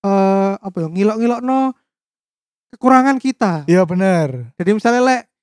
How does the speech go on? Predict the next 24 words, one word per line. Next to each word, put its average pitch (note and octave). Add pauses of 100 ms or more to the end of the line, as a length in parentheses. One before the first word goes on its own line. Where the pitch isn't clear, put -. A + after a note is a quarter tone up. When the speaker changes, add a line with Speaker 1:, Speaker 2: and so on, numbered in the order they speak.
(180)
Speaker 1:
tangane A3+
C A#3
C A#3
sebelah G#3+
penceng F3+
ngono G#3+
ya. F3+ (220)
<laughs> -
Speaker 2:
Astagfirullahaladzim. G#3 (520)
Speaker 1:
Iki C4+
yo, F3 (100)
fun B3+
fact -
yo. D3+
Speaker 2:
Iya. D3
Speaker 1:
Zaman F#3+
biyen F3+
iku D4
guyonan F3+
luwe D4 (400)
ngawur B3+
Speaker 2:
Oh A3
iya, A3+
Speaker 1:
yo. D#3+